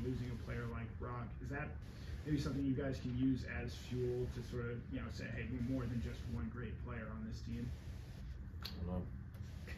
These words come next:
Speaker 2: You said it. I mean, I don't, I don't think we need that to, to, to, to have motivation or, or, I mean, the motivation is to be great.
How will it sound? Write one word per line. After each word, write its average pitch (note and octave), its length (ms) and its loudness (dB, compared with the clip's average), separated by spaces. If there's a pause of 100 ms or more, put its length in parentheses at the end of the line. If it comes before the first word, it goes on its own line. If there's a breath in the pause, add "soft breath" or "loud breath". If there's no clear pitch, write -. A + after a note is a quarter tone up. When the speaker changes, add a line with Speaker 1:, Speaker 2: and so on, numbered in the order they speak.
(440)
Speaker 2:
You F2+ 80 2
said F#2+ 320 4
it. - 0 - (400)
I - 160 -6
mean, - 160 -4
I E2+ 80 0
don't, E2+ 140 0 (340 loud breath)
I F#2+ 40 2
don't G2 120 2
think F#2 160 0
we F#2 80 2
need F2+ 300 2
that F2 420 -2
to, E2 160 0 (160)
to, - 80 0 (320)
to, - 20 0 (300)
to E2 140 -2
have E2 260 2
motivation E2 720 0 (160)
or, D2+ 320 -2
or, D#2 320 -2
I - 160 -4
mean, D#2 160 -6
the F2+ 80 0
motivation F2 500 0
is D#2 140 -4
to - 20 -2
be D#2 120 0
great. E2 360 0